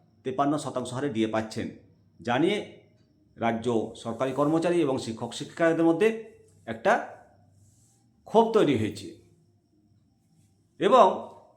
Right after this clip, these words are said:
গত বাজেটে অঙ্গনওয়াড়ি কর্মী এবং আশা কর্মীদের জন্য কোনো বরাদ্দ ছিল না, এর ফলে তাদের মধ্যে ক্ষোভ তৈরি হয়েছিল। বাজেটের পরে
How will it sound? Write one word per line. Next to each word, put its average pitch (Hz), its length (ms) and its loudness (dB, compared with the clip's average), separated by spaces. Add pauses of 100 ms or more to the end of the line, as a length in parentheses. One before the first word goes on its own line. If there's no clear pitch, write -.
(540)
গত 170 240 2 (160)
বাজেটে 208 340 4 (1400)
অঙ্গনওয়াড়ি 208 520 6
কর্মী 202 260 -2
এবং 202 100 2 (100)
আশা 175 220 0
কর্মীদের 180 340 -4
জন্য 185 200 -4
কোনো 156 160 -4
বরাদ্দ 131 240 -2 (120)
ছিল 160 100 -4 (120)
না, 90 80 -8 (600)
এর 131 140 -8
ফলে 151 160 -2 (120)
তাদের 127 220 -4
মধ্যে 151 180 -8 (100)
ক্ষোভ 135 180 -6 (160)
তৈরি 143 200 -2
হয়েছিল। 139 280 -6 (1040)
বাজেটের 131 420 0 (100)
পরে 123 180 2